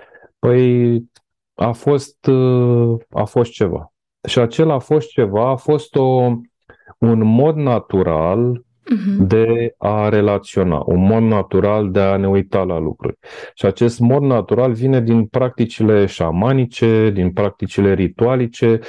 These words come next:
Speaker 1: care și-au niște rădăcini foarte, foarte, foarte vechi.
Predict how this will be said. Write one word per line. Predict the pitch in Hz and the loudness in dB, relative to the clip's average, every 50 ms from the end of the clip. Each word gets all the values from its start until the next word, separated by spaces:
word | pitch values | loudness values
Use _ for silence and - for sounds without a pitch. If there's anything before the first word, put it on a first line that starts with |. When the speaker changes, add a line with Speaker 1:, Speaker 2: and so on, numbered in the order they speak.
| - - - - - - | -18 -18 -18 -18 -16 -6
Speaker 1:
care | - 120 113 123 120 | -2 -2 0 0 -2
și-au | - - 151 143 | -2 -2 -2 -2
niște | 135 - - 135 | -2 -2 -2 0
rădăcini | 127 123 117 123 117 - 131 135 127 | 0 2 2 0 0 0 -2 -2 -2
foarte, | - - 139 135 131 - 123 | 0 0 -2 -2 0 0 -4
foarte, | 113 - 127 120 117 - 113 104 | -2 0 -2 -2 -2 0 -4 -4
foarte | - - 104 101 - 98 95 | -2 -2 -6 -4 0 -2 -2
vechi. | 85 87 85 - - | 0 -2 -4 -6 -6